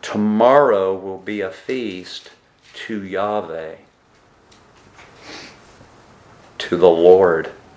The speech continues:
capitalized. Were they tempted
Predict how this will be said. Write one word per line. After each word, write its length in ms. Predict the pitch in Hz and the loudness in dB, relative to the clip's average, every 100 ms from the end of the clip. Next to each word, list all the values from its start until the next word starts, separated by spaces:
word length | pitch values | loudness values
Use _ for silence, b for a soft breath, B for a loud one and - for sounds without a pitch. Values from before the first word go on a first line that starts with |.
| - - - - - - - | -20 -20 -20 -20 -20 -20 -20
capitalized. 1160 | - - 104 104 - 87 78 80 - - - - - _ _ _ _ _ _ _ _ _ - - - - _ _ _ _ _ _ _ _ _ _ _ - - - - - - - - - - - _ - - - | -14 -4 0 0 -2 -4 -2 -4 -6 -12 -16 -18 -20 _ _ _ _ _ _ _ _ _ -20 -20 -20 -20 _ _ _ _ _ _ _ _ _ _ _ -20 -20 -20 -20 -20 -20 -20 -20 -20 -20 -20 _ -18 -14 4
Were 200 | 104 120 | 6 8
they 200 | 117 113 | 6 2
tempted 880 | - 143 156 160 156 156 151 143 | -2 -4 -4 2 4 4 2 -8